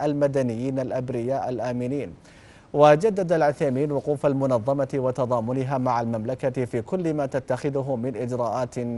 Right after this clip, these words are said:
لحماية أمنها واستقرارها.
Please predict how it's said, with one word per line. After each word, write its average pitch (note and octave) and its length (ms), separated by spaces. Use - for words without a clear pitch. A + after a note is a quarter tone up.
لحماية A#2+ 1160
أمنها A2+ 640
واستقرارها. A2+ 1300